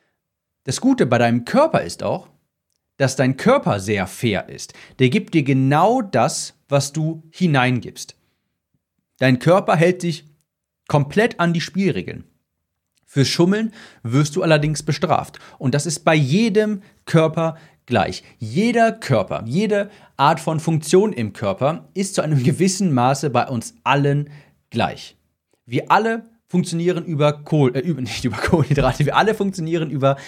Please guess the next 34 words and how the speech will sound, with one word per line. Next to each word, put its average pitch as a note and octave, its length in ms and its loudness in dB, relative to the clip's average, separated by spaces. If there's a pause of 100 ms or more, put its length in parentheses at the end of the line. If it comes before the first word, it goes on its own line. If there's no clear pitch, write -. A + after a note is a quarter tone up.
(200)
Kalorien. C#3+ 540 2 (300)
Wir D3 340 -2
alle F#3 420 2 (260)
nehmen G#3+ 680 0
ab, D#3+ 260 0
wenn D#3 140 2
wir E3+ 80 -4
in - 60 -8
einem C#3 220 0
Kaloriendefizit B2+ 920 -4
sind. - 220 -16 (260)
Die - 220 -4
Aussage, E3 720 2
"Ein C#3 120 0
Kaloriendefizit D3+ 840 -2
funktioniert D3+ 400 0
für G3+ 60 0
mich E3+ 180 -2
nicht", E3 260 -6 (480)
das - 180 -4
ist - 420 -4
einfach E3 580 -2
nicht B2+ 320 0 (280)
wahr. G2+ 320 -4 (340)
Es - 140 -4
gibt B3 220 -2
einfach F#3 320 -2 (120)
universelle G#3+ 840 2
Wahrheiten A#2 600 0
auf - 140 -4
dieser C3 320 4
Welt, B2+ 320 0
die D3+ 100 -2
stimmen F#3+ 500 0